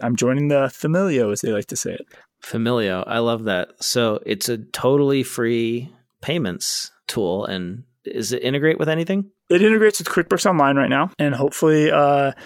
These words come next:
Speaker 1: we'll integrate with lots of things. And I'm taking my, my role there is gonna be, I'm the director of accounting and, uh, bookkeeping evangelism. And so that's the kind of, it works two directions, right? That's why I like that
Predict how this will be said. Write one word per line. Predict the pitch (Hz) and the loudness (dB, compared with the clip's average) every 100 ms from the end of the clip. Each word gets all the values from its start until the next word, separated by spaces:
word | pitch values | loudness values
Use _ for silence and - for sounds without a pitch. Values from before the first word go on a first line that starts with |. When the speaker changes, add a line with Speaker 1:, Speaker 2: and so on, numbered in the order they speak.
| - - - | -20 -20 -12
Speaker 1:
we'll | - - | -4 0
integrate | 147 143 120 | 2 2 0
with | 127 | 0
lots | 127 - | -2 -2
of | 165 | 0
things. | 135 139 185 180 | 2 2 2 0
And | 123 135 127 123 | -2 0 0 0
I'm | 123 131 | 0 0
taking | 156 139 | 0 2
my, | 147 143 | 2 4
my | 160 | 4
role | 170 165 | 6 6
there | 151 143 | 6 4
is | 143 | 4
gonna | 165 131 | 2 2
be, | 135 | 2
I'm | 131 | 2
the | 127 | 2
director | 123 123 - 143 | 2 0 2 2
of | - 120 | 2 2
accounting | 120 - 127 123 | 0 -2 0 2
and, | 123 110 | 0 -2
uh, | 120 113 107 _ | -4 -4 -6 _
bookkeeping | - - 131 135 | -6 -4 -2 0
evangelism. | 123 117 123 156 160 202 202 - - | 2 2 2 2 2 0 -2 -4 -6
And | - | 0
so | |
that's | 170 170 - | 2 2 0
the | 151 | -6
kind | - 165 156 | 0 2 2
of, | 131 - - | 0 -6 -4
it | 190 | 2
works | 190 185 | 2 2
two | - 202 | 2 4
directions, | 143 113 - - 107 | 4 4 2 -4 0
right? | 123 127 123 | 2 2 2
That's | 127 | 0
why | 139 | 2
I | 123 | 2
like | 117 | 2
that | 113 | -2